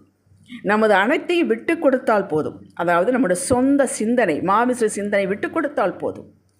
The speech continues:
இதுதான் ஆவிக்குரிய சிந்தையோடு வாழ்வது என்பது. வாழ்வு முழுவதும் அற்புதமாய் வாழலாம். இதைத்தான் கிறிஸ்துவர்கள் நாமல் புரிந்து கொள்வதில்லை. புரிந்து கொண்டாலும் அதை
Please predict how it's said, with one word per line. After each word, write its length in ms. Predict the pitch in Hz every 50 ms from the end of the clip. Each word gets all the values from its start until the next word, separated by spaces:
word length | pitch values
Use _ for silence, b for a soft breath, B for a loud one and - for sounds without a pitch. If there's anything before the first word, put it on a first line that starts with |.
| B B 254 B
இதுதான் 400 | 190 208 220 202 220 226 262 269
ஆவிக்குரிய 540 | 214 185 208 233 269 262 262 262 226 214 190 190 -
சிந்தையோடு 440 | 214 214 233 226 220 214 208 202 196
வாழ்வது 380 | 165 170 180 202 208 202 185 180
என்பது. 320 | 160 139 117 - 123 120 - - - - _ _ _ _ B B 285 277
வாழ்வு 680 | 202 185 226 220 247 269 294 320 330 349 359 370 359 403 392
முழுவதும் 520 | 285 226 240 269 311 302 311 320 403 339
அற்புதமாய் 640 | 240 190 202 226 - - 262 269 262 254 247 254 277
வாழலாம். 500 | 262 185 156 147 156 156 135 113 98 - - - _ _ _ _ _ _ b b b b
இதைத்தான் 440 | 208 220 247 247 247 277 294 320 311
கிறிஸ்துவர்கள் 580 | 294 269 269 294 - - 320 254 262 262 240 233
நாமல் 280 | 208 196 196 190 180 185
புரிந்து 360 | - 285 302 359 - - 381
கொள்வதில்லை. 520 | 277 208 180 160 165 - 143 143 135 127
புரிந்து 380 | - - 247 277 311 - 339 330
கொண்டாலும் 420 | 269 247 240 220 208 208 254 349
அதை 100 | 330 294